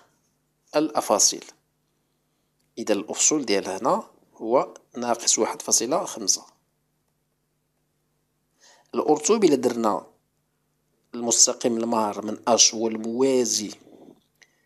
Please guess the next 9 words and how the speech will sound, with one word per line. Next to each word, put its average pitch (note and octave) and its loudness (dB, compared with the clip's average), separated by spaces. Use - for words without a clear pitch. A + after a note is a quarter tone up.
والموازي A#2 -2
لمحور A2 -4
الأفاصيل A2 -2
غيكون D3 -2
هو C#3 0
محور E3+ 2
الأفاصيل - 0
هو C3 0
هذا، G2 -4